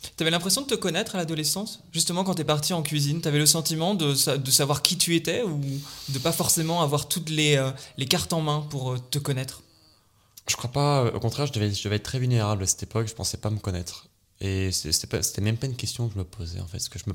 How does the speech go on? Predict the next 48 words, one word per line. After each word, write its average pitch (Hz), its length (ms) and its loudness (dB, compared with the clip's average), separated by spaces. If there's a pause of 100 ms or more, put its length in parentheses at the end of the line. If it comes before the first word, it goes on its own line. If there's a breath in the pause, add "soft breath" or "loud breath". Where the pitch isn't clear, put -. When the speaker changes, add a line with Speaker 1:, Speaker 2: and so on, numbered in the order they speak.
(120)
Speaker 2:
je - 60 -12
pensais 95 240 0
à 90 80 -2
d'autres 95 220 -4
choses, 90 200 -4
en 85 100 -6
fait. - 280 -14
Je - 80 -12
pensais 120 300 -4
vraiment, 98 480 -4
euh, 90 80 -6
comment, 107 540 -4 (880 loud breath)
et - 60 -12 (340)
combien 117 240 2
de 110 60 -2
temps 135 100 2
je - 80 -2
peux - 100 -6
tenir, 107 220 -2
parce 131 100 0
que - 80 -4
moi, 127 120 0
j'avais 92 160 0
du 92 100 -2
mal, 120 160 0
en 135 60 -2
fait, - 240 -10
euh, 85 440 -4 (140)
à - 80 -4
me 95 80 -4
tenir, 110 420 -2
euh, 85 360 0 (680 loud breath)
à, 90 220 0
comment, 95 300 -8
non, 98 80 -4
c'est - 120 -6
pas 117 120 -2
le 117 60 0
mot 113 180 0
que 110 40 -4
je 95 80 -6
veux 90 80 -6
utiliser. 95 760 -6 (480)
Non, 113 160 0
j'ai 104 120 -2
du 98 100 -4
mal 123 220 0
à, 92 300 2